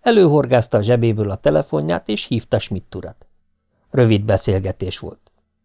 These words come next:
Tényleg ébren volt már? Nézett rám. Tíz perc múlva itt lesz. Bólintottam, és megköszöntem neki a fáradtságát. Mintha tudom is én, mekkora szívességet tett volna, de így neveltek.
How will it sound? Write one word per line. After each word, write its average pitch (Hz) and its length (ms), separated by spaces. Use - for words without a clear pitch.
Tényleg 120 420
ébren 120 400
volt 117 260
már? 120 300
Nézett 95 440
rám. - 140
Tíz 180 220
perc 147 300
múlva 156 320
itt 131 180
lesz. - 360
Bólintottam, 143 640
és 131 160
megköszöntem 107 680
neki 104 240
a 101 60
fáradtságát. 90 840
Mintha 214 400
tudom 151 320
is 143 180
én, 139 100
mekkora 131 380
szívességet 123 720
tett - 240
volna, 117 340
de 147 160
így 113 160
neveltek. 98 680